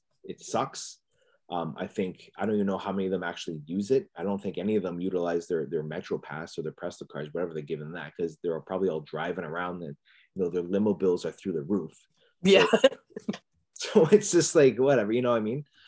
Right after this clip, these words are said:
Speaker 1: Um, the perks that I see, um, that are probably the most, uh, troubling are the ones that allow them to continue their,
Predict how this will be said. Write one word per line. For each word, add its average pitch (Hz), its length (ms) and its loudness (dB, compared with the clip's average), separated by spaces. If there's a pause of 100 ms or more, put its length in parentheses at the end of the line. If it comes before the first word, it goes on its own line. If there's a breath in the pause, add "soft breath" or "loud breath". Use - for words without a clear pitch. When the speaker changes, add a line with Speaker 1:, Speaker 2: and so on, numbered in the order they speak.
(140)
Speaker 1:
Um, 110 280 2 (260)
the - 60 6
perks 214 380 6
that 151 140 8
I 151 160 6
see, 127 460 2 (460)
um, 95 380 -2 (480)
that 127 220 4
are 117 120 6
probably 135 340 2
the 110 140 2
most, 120 640 2 (320)
uh, 101 200 0
troubling 107 500 0
are 104 80 0
the 107 100 0
ones 113 380 0
that 107 300 2 (420)
allow 104 360 2
them 110 260 0
to 107 200 -6
continue 113 560 -2
their, 107 540 4